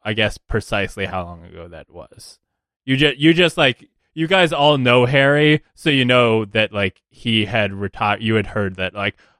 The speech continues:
"Oh, you guys hear Harry retired?" And you're like, "Oh man, I love him. He's so g-, he had, he, he sold me my hammer that I made my bed with. It was great."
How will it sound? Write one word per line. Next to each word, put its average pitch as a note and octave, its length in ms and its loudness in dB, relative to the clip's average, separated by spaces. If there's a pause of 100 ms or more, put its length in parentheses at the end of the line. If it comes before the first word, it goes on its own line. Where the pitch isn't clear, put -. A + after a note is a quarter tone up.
"Oh, D3 380 0 (100)
you D3+ 220 -6
guys F3 180 4
hear F3 160 2
Harry E3+ 280 2
retired?" F#3+ 480 2
And C#3 220 -4
you're A2 120 -4
like, G#2+ 180 -4
"Oh G#2+ 300 -2
man, A2+ 260 -4
I A#2 60 -2
love C3 240 2
him. F#2 320 -4 (720)
He's C3+ 160 -2
so G3+ 160 2
g-, F3 180 -8
he E3+ 140 4
had, F#3+ 260 0
he, E3 200 2
he D3 240 0
sold E3 280 2
me F3 80 0
my F#3 160 2
hammer F3+ 560 2
that B2+ 180 -2
I C#3+ 60 2
made F3+ 200 2
my F3 100 4
bed G#3+ 240 2
with. A2 280 -4
It F3 100 2
was F#3+ 120 0
great." C4+ 340 2